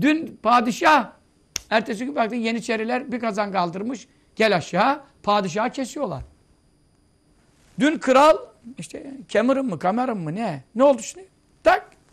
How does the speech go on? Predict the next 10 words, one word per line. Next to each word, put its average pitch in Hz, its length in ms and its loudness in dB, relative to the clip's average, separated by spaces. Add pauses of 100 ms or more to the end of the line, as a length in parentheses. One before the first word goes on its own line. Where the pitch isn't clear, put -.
(200)
İngiltere 226 440 -2
Başbakanı 202 360 -4
gitti. 190 460 -4 (400)
İstifa. 185 600 2 (1400)
Bu 214 120 -6
işler 254 340 4
böyle. 277 500 6 (500)
Kimseye 277 640 2
daim 254 300 4
kalmamış. 233 560 0